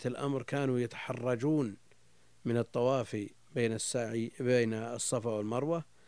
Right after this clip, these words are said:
يتحو-، يتحرجون من السعي بين الصفا والمروة لما كان عليه أهل الجاهلية من الصف-، من الطواف بينهما لصنمين، أحدهما على الصفا والآخر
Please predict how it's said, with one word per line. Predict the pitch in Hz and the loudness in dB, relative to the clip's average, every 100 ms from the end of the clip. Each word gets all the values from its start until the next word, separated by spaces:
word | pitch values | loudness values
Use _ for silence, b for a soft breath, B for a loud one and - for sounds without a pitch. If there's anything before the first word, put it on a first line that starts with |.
| b b | b b
يتحو-، | - - 117 | -10 -4 -4
يتحرجون | 113 - 117 113 120 147 | -6 -8 -4 0 2 2
من | 120 | 0
السعي | 110 147 123 120 | 0 0 2 2
بين | 131 123 113 104 - b b b 147 | 2 2 0 -6 -14 b b b -2
الصفا | 135 151 120 | 2 2 2
والمروة | 120 117 117 165 190 | 0 0 0 2 4
لما | 190 156 139 | 6 6 6
كان | 127 139 123 | 4 2 2
عليه | 117 117 123 113 117 | 0 0 2 2 -2
أهل | 127 127 117 | -2 -2 0
الجاهلية | 110 127 107 113 110 110 107 104 - b b b | 0 0 0 0 -2 -2 -4 -6 -12 b b b
من | 117 117 | -2 0
الصف-، | 113 - 127 123 | 0 0 0 -2
من | 117 117 | -2 -2
الطواف | 117 - 117 127 110 | -2 -2 0 2 0
بينهما | 110 117 117 123 127 127 160 165 - b b b b | -2 0 0 0 2 4 2 0 -8 b b b b
لصنمين، | 123 123 123 - 156 135 123 123 123 117 143 180 - - | 2 2 2 2 4 4 2 2 0 2 2 0 -4 -10
أحدهما | 110 131 127 120 113 | -4 -2 0 -2 -4
على | 104 117 | -4 -4
الصفا | 110 - 139 160 | -4 -2 0 0
والآخر | 113 113 120 117 - 110 117 | 0 -2 -4 -6 -4 -4 -4